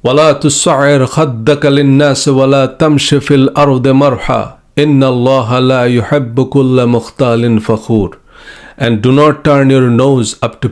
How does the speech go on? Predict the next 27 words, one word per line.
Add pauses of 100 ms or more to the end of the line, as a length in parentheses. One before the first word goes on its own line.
people, (360)
nor
walk
pridefully (200)
upon
the
earth. (760)
Surely
Allah
does
not
like (120)
whoever
is
arrogant, (160)
boastful. (420)
অহংকার
বশে
তুমি
মানুষকে
অবজ্ঞা
করো
না (640)
বা
নাক
সিটকাবে
না,